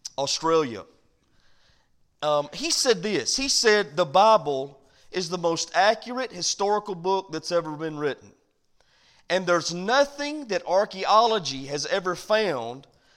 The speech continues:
that disproves what's written on the pages of the Bible." Isn't that amazing? Now, it's not, certainly not saying that archaeology has proved all the Word of God, but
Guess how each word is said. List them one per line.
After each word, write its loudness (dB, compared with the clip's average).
that -2
disproves -2
what's 0
written -8
on -8
the -10
pages -8
of -16
the -18
Bible." -8
Isn't -10
that -4
amazing? -8
Now, 2
it's 2
not, 4
certainly 2
not 2
saying 2
that -2
archaeology 2
has -2
proved -8
all 0
the -6
Word 0
of -6
God, 4
but -4